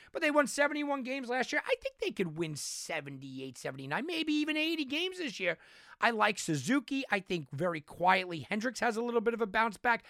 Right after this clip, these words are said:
I think very quietly you can have a decent showing by Marcus Stroman.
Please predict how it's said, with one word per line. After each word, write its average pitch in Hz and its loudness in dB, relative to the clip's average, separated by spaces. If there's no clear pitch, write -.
I 208 4
think 202 -4
very 160 0
quietly 165 0
you 147 -6
can 143 -10
have 135 0
a 170 -4
decent 185 -4
showing 185 0
by 143 0
Marcus 135 -4
Stroman. 262 6